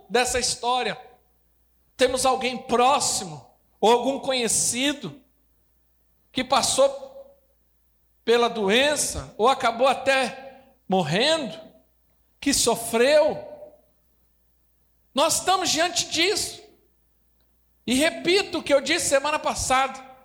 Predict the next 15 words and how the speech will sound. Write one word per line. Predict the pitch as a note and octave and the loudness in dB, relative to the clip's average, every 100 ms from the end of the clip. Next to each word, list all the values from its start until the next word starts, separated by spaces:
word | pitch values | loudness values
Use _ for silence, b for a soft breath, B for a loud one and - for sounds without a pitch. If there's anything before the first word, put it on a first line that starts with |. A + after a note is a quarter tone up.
| _ _ b b | _ _ b b
A | B3 | 0
conclusão | D#4+ E4+ E4+ D4 - D4+ F#4+ G4+ | 2 2 0 0 4 6 6 4
que | - | 0
nós | D#4 C4+ - | 0 0 0
temos | E4 F#4 - | -2 -2 0
é | D#4+ | -2
que | D#4+ D#4+ C4+ - - _ _ _ _ - | 0 0 0 -6 -20 _ _ _ _ -4
o | G#3+ | 2
homem | G#3 C4+ F4 F#4+ F#4+ F#4+ E4+ | 6 8 8 6 4 0 0
não | D#4 D4 | -2 0
tem | C#4 D#4 | 0 0
solução | - C#4 B3+ - D4 | 0 0 0 -2 -2
pra | C#4 C4 | 0 -2
nada | A3+ A3+ A3+ A#3 F3+ | -2 -2 -2 -2 -2
hoje. | E3+ F#3+ - - | 0 0 -2 -12